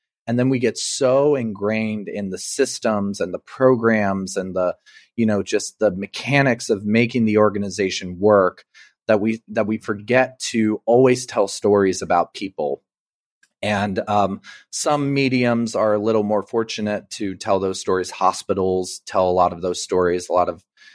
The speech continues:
uh, higher education tells stories about students and alumni. But for me, the big idea is, you know, if we continue to center this idea in fundraising of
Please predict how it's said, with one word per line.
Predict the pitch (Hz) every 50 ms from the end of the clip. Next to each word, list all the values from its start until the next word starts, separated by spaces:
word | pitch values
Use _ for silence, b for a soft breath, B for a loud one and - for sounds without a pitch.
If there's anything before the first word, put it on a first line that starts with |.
| b b b b b -
uh, | 98 92 90 87
higher | - - - 104 101 101 95
education | 92 85 - 87 - - 113 101 98 - - 98 95 95
tells | - 107 92 87 -
stories | - - 90 90 87 -
about | - 95 90 92
students | - - - - 156 156 147 147 127 123 123 -
and | 107 98
alumni. | 95 92 95 107 110 107 107 104 104 101 98 98 98 95 95 _ b b b b b b b _ -
But | 113 113 113 110 104 - _ _ _ _ _ -
for | - - 123 110
me, | 110 123 151 170 170 160 147 135 127 120 120
the | 107 110 110
big | 101 117 107 107
idea | 104 104 98 90 107 104 101 98 101 101
is, | 87 - 98 95 98 95 87 - - 104
you | 104
know, | 101 98 95
if | 90 101 104 -
we | - 123 113
continue | 117 - 123 113 - - 156 156 160 151 143 127
to | 127 - 120 101
center | - - - - - 113 113 117 113 - 107 101 92
this | 98 95 - -
idea | 90 87 82 78 - 95 95 95 90 85 80 80 82 85 - _ _ _ _ _ _ _ _ _
in | - 110 104 104
fundraising | - - - 104 101 95 92 95 92 90 87 87 - 92 90 90 87 - -
of | - 92 87 87 85 85 90 -